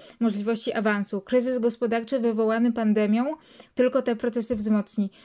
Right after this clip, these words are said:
Pokolenie dwudziesto i trzydziestolatków nie posiada nieruchomości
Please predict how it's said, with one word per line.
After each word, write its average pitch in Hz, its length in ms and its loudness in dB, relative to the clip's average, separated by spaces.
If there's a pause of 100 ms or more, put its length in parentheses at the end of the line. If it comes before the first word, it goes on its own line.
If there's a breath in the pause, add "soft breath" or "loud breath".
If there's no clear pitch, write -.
(140 soft breath)
Pokolenie 233 440 2
dwudziesto 233 460 0
i 226 180 0
trzydziestolatków 233 800 -2
nie 247 120 4
posiada 254 380 -2
nieruchomości 226 920 0